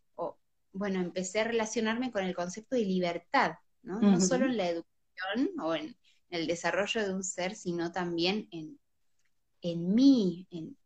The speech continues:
Speaker 1: mi libertad, ¿no? Cómo yo habito mi libertad. Em, después vinieron los viajes,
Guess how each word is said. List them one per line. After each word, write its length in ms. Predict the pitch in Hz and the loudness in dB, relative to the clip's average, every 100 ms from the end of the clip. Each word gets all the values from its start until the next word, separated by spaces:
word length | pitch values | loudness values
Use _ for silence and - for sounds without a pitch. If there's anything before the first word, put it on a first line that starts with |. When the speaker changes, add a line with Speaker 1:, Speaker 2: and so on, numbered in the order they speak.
| _ | _
Speaker 1:
mi 320 | 185 220 240 | -2 0 0
libertad, 560 | 196 170 165 160 160 151 | -2 -4 -6 -10 -14 -12
¿no? 200 | 156 208 | -10 -8
Cómo 240 | 214 214 220 | -6 -4 -4
yo 180 | - 214 | -2 -2
habito 360 | 190 185 170 | -2 -4 -6
mi 180 | 165 165 | -8 -6
libertad. 540 | 160 160 156 - 156 - _ _ _ _ _ _ _ _ _ _ - _ _ _ _ - | -8 -8 -10 -12 -16 -16 _ _ _ _ _ _ _ _ _ _ -20 _ _ _ _ 0
Em, 920 | 196 185 175 175 165 165 156 156 - _ _ | 4 4 2 0 -4 -4 -6 -8 -10 _ _
después 280 | 185 - 254 | -10 -2 2
vinieron 360 | 269 254 247 240 | 4 4 2 2
los 140 | 185 | 0
viajes, 800 | 208 240 269 247 - 214 262 - | 0 2 2 0 -2 0 0 -6